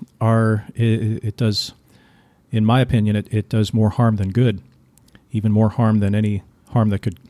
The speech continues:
befall us from the coronavirus. So while this isn't gonna last forever, there are a few things that I've noticed that I think are going to lead to lasting changes. So, Sana, give me your thoughts. What, what, what do you think about this reaction or the response to the coronavirus?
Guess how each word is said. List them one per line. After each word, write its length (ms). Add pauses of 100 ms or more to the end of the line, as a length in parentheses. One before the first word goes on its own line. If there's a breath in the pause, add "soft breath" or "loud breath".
(260)
befall 380
us 100
from 160
the 80
coronavirus. 720 (1300 loud breath)
So 180
while 240
this 180
isn't 260
gonna 180
last 260
forever, 440 (560 loud breath)
there 180
are 160
a 60
few 160
things 320
that 80
I've 180
noticed 420 (640 soft breath)
that 260
I 80
think 220
are 140
going 100
to 100
lead 200
to 80
lasting 420
changes. 640 (460)
So, 340
Sana, 460
give 220
me 100
your 100
thoughts. 400
What, 260 (400 loud breath)
what, 160
what 200
do 60
you 80
think 200
about 220
this 460 (120)
reaction 640
or 60
the 100
response 400
to 100
the 80
coronavirus? 720